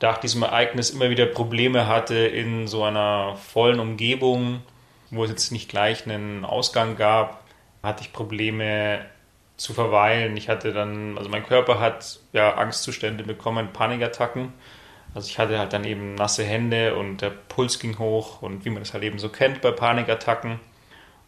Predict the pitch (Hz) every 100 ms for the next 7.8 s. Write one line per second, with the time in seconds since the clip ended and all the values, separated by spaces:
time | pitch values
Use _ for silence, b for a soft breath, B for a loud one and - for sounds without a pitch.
0 | _ 131 110 101 - 120 120 117 117 117
1 | 120 123 127 135 127 120 117 120 113 -
2 | 123 117 120 117 113 113 - - - -
3 | 110 - 131 123 117 113 120 - 113 -
4 | 120 117 - 117 - - 104 113 113 104
5 | 101 101 107 104 - 113 113 117 - 139
6 | 135 131 - 117 107 110 - 104 - -
7 | 113 113 110 113 113 120 120 117